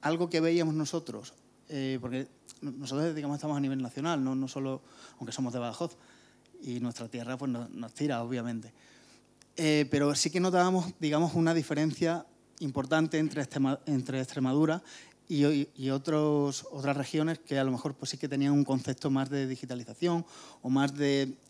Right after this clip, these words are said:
de imponerse de, de, de esta forma, ¿no? Pero de aquí para atrás sí que estamos teniendo, pues, eh, un feedback muy bueno de, de gente de Extremadura que,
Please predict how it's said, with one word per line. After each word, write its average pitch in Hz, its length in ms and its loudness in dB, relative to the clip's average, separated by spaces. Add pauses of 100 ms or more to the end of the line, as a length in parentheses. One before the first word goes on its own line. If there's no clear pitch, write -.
(140)
de 143 360 -2
imponerse 139 520 0
de, 143 800 -2
de, 135 140 -6
de 139 80 -8
esta 143 140 -6
forma, 117 260 -6
¿no? 139 120 -4 (640)
Pero 131 360 2
de 131 160 0
aquí 127 180 -2
para 151 180 0
atrás 160 360 -2 (880)
sí 123 220 -6
que 139 120 -2
estamos 131 400 0
teniendo, 135 540 0 (220)
pues, 123 360 -4
eh, 120 300 -4
un 135 520 2
feedback 147 320 0
muy 147 240 6
bueno 151 340 4
de, 143 180 -2
de 135 240 -6
gente 151 480 -2 (420)
de 147 80 -2
Extremadura 139 640 4
que, 143 300 0